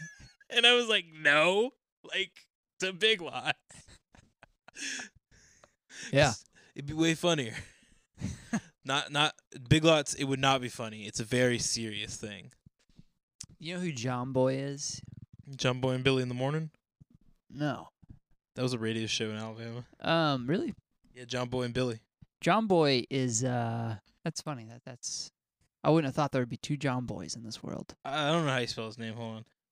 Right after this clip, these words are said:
Speaker 1: John Boy?
Speaker 2: J O N B O Y.
Speaker 1: And J O N B O Y, like, The Big Show?
Speaker 2: Hmm?
Speaker 1: I don't know.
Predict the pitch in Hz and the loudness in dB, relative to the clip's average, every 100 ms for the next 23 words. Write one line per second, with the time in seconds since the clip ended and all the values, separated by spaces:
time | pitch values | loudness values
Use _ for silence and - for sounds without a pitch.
0 | _ - 165 170 151 143 139 139 131 139 | _ -6 -2 0 0 0 0 0 0 -2
1 | 160 156 _ _ _ _ _ _ _ _ | -4 -8 _ _ _ _ _ _ _ _
2 | _ _ _ - 123 131 - - - - | _ _ _ -18 -16 -16 -20 -20 -20 -20
3 | - _ _ _ _ _ _ _ _ _ | -20 _ _ _ _ _ _ _ _ _
4 | _ - - 127 135 131 131 131 120 120 | _ -10 -2 0 0 -2 -4 -6 -8 -6
5 | 123 117 117 123 117 107 _ _ _ _ | -4 -4 -4 -8 -12 -18 _ _ _ _
6 | _ _ _ _ _ - 120 156 160 214 | _ _ _ _ _ -8 0 4 6 6
7 | 226 240 - - - _ _ _ _ _ | 4 0 -6 -20 -20 _ _ _ _ _
8 | _ _ 156 208 214 - _ _ _ _ | _ _ 2 2 2 -4 _ _ _ _
9 | _ _ _ _ _ _ _ _ _ _ | _ _ _ _ _ _ _ _ _ _
10 | _ _ _ - 131 160 139 | _ _ _ -4 -2 -2 -4